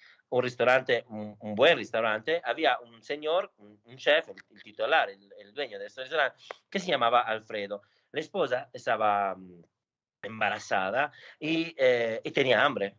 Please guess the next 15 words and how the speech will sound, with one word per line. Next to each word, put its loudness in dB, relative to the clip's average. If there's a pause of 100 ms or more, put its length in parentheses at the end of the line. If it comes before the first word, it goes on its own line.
(120)
Entonces -2
le 2
dice -4
a -8
su -6
esposo: 2
"Amor, 4
por 2
favor, 0
fa-, -4
hazme 2
algo 0
sencillo, 0
no, -2
no, -2